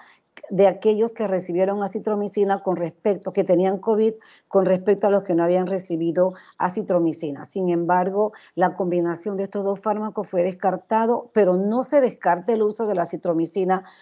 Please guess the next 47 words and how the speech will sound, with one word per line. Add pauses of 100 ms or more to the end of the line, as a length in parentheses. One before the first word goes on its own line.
(140)
como
agente
antivictoria-,
antibacteriano (280)
en
una
enfermedad, (100)
eh, (160)
que
requiera
la
aplicación
de
este
antibiótico.
Lo
que
no
se
recomienda
es
su
uso (280)
en
combinación
con
la
hidroxicloroquina. (520)
En
resumen,
entonces,
la
hidroxicloroquina,
eh,
la,
la
guía
que
revisa
la
O
M
S,
la
O
P
S,